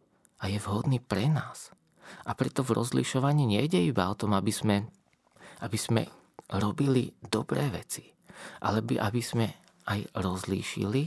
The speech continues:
ktoré dobro alebo ktoré myšlienky sú dobre pre mňa, sú dobre pre môj život. Ktoré myšlienky idú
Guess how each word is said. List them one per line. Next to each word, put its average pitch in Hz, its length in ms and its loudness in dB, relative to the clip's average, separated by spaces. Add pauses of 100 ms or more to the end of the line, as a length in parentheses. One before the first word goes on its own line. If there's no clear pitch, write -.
(880)
ktoré 120 540 2
dobro 98 720 -2
alebo 92 320 -2
ktoré 110 320 -2
myšlienky 117 480 -4
sú - 320 -4
dobre 147 320 0
pre 120 260 -2
mňa, 127 300 0 (320)
sú 113 160 -4
dobre 151 320 0
pre 143 240 0
môj 139 320 2
život. 123 580 -4 (1120)
Ktoré 139 260 2
myšlienky 139 600 2
idú 127 200 2